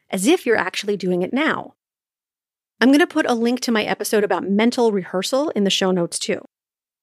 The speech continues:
Maybe because of the title of this episode, you were expecting me to tell you specific tactics and strategies for dealing with sibling fighting,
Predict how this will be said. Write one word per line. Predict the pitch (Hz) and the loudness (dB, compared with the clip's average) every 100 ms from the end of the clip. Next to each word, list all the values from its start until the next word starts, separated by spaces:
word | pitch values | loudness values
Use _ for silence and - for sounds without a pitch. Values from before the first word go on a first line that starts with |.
| _ _ _ _ _ _ - | _ _ _ _ _ _ 2
Maybe | 320 480 554 | 2 4 2
because | 294 302 277 | 2 2 2
of | 220 | 0
the | |
title | 226 - 214 214 214 | -4 -4 -2 0 -2
of | 196 | -2
this | 190 185 | -4 -6
episode, | 190 - - 156 147 - - - - | -8 -10 -8 -6 -6 -12 -20 -20 0
you | 254 302 | 4 4
were | 302 | 2
expecting | - - 214 233 226 | 0 -4 -4 0 0
me | 220 | 0
to | |
tell | 208 214 | -2 -2
you | 208 208 185 | -2 -2 -6
specific | - 208 214 208 202 | -6 -6 -4 -6 -6
tactics | - 269 269 - 156 - | -6 -4 -4 -4 -6 -8
and | 151 | -6
strategies | - 262 254 233 180 165 - | -4 0 0 0 -4 -8 -8
for | 196 | -10
dealing | 165 240 247 220 | -4 0 2 2
with | 190 - | 0 0
sibling | 208 190 196 | -2 0 -2
fighting, | - 190 208 285 | 0 0 0 0